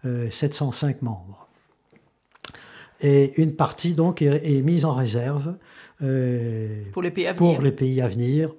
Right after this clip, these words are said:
Speaker 1: ou
Speaker 2: Peut-être.
Speaker 1: éventuellement un nouveau mode d'élection transnationale. Donc ça, on verra. Donc,
Speaker 2: Non, je
Speaker 1: mais
Speaker 2: pense que pour les
Speaker 1: oui.
Speaker 2: citoyens, moi, j'aimerais bien qu'on voit ce qui se passe pour les citoyens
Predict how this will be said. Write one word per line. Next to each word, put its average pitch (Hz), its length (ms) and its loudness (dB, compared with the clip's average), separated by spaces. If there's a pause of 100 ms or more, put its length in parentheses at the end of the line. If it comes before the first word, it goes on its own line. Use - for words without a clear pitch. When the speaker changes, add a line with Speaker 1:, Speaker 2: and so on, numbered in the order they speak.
(300)
Speaker 1:
ou 180 340 0
Speaker 2:
Peut-être. 175 200 0
Speaker 1:
éventuellement 147 920 2
un 135 100 -6
nouveau 131 280 -2
mode 135 280 -2
d'élection 127 600 -4
transnationale. 127 840 -10 (400)
Donc 131 160 -6
ça, 147 140 0
on 131 100 -2
verra. 120 320 -4 (540)
Donc, 147 240 2
Speaker 2:
Non, 233 80 -2
je 175 60 2
Speaker 1:
mais 202 180 8
Speaker 2:
pense 254 200 0
que 233 120 0
pour 220 240 -2
les 302 80 6
Speaker 1:
oui. - 20 0
Speaker 2:
citoyens, 185 460 0
moi, 220 80 4
j'aimerais 240 240 4
bien 320 180 -4
qu'on 208 140 -6
voit 247 200 2
ce - 300 -8
qui 214 120 -2
se 208 60 -8
passe 311 200 0
pour 208 120 2
les 202 80 6
citoyens 196 540 2